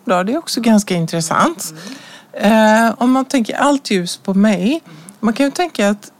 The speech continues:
eh, personer med de här dragen som också söker framgång, söker bekräftelse, faktiskt också kan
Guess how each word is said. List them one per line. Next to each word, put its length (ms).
eh, 60
personer 580
med 140
de 240
här 80
dragen 880
som 420
också 560
söker 580
framgång, 880
söker 920
bekräftelse, 840
faktiskt 460
också 400
kan 320